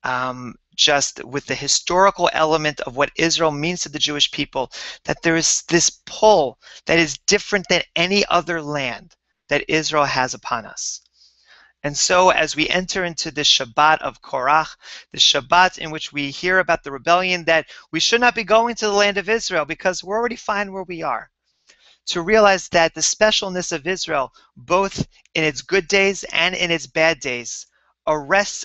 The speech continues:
our attention and makes us keep in mind the events that go on there,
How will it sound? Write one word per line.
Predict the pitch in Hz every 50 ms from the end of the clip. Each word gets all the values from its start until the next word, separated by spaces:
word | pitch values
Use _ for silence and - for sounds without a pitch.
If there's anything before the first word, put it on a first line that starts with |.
| - -
our | 165 165 151
attention | 151 151 - - - 180 175 - - - 143 123 117 117 _ _ - - - _ _ -
and | 147 147 143 147 147
makes | 160 185 196 196 - - - - - -
us | 170 165 160 - - - - - _ - _ _ _ _ _ _ _ _ - -
keep | - - - 202 - -
in | 190 175
mind | 165 156 160 165 156 147 139 123 117 110 107 - - _ _ _ _ _ _
the | - 135 147
events | 147 131 175 175 180 170 -
that | - -
go | - - 151 143
on | 127 147 143 143 127
there, | 123 117 110 107 107